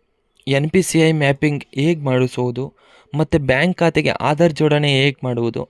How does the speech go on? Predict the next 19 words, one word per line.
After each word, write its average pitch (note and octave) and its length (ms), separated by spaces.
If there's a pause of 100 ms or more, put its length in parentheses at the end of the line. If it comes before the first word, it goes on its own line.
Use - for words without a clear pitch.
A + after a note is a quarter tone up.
(400)
ರೇಷನ್ E3+ 400
ಕಾರ್ಡ್ D3+ 220
ಇ - 20 (120)
ಕೆ D#3+ 160
ವೈ C#3 120
ಸಿ C#3+ 160
ಹೇಗೆ D3+ 280
ಮಾಡಿಸಬೇಕು B2 580 (480)
ಎಂಬುದನ್ನು C#3+ 460 (200)
ಮತ್ತೊಂದು E3+ 440
ವಿಡಿಯೋದಲ್ಲಿ C#3 600
ಸಂಪೂರ್ಣವಾಗಿ C3 720
ತಿಳಿಸಿಕೊಡುತ್ತೇನೆ. B2+ 720 (640)
ಸ್ನೇಹಿತರೆ, D3+ 460 (100)
ಇಲ್ಲಿವರೆಗೂ F3 460 (100)
ಯಾರೆಲ್ಲ D#3+ 300 (120)
ವಿಡಿಯೋ C#3 200 (100)
ನೋಡಿದ್ರೋ B2 320 (120)
ಎಲ್ಲರಿಗೂ C3+ 300